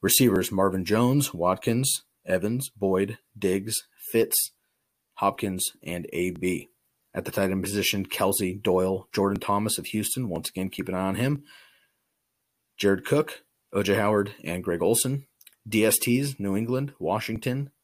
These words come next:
Cincinnati, New Orleans, and Seattle. And for the kickers, Lambo, Lutz, Gano, Gostkowski, Sanders, Crosby, and Vinatieri.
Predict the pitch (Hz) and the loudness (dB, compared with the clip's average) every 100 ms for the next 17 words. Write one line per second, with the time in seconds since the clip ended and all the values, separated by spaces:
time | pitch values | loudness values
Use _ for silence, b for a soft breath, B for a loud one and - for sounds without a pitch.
0 | _ _ - - 98 101 90 101 113 117 | _ _ -6 -2 0 0 0 -2 -2 -2
1 | 104 95 98 101 101 - - 87 85 - | 0 2 2 0 -4 -6 -6 -6 0 2
2 | 85 85 95 104 117 b b b - - | 2 2 4 2 0 b b b -6 -2
3 | 139 - 117 120 117 - b b - 98 | -4 0 0 4 2 0 b b -2 0
4 | 104 101 101 107 - 95 95 92 - - | 2 2 0 -2 -8 0 2 4 0 -4
5 | - _ _ _ - 95 92 95 - _ | -8 _ _ _ -2 0 0 -2 -4 _
6 | - 90 - 87 92 - 98 95 95 _ | -4 0 0 0 0 0 -2 -4 -6 _
7 | _ _ - - 101 101 101 101 - _ | _ _ -4 0 0 2 0 0 -8 _
8 | - 90 92 87 90 87 - _ _ _ | -2 0 0 0 -2 -4 -10 _ _ _
9 | 90 85 85 95 85 - 55 58 | -4 -4 -2 -2 -2 -2 -2 -4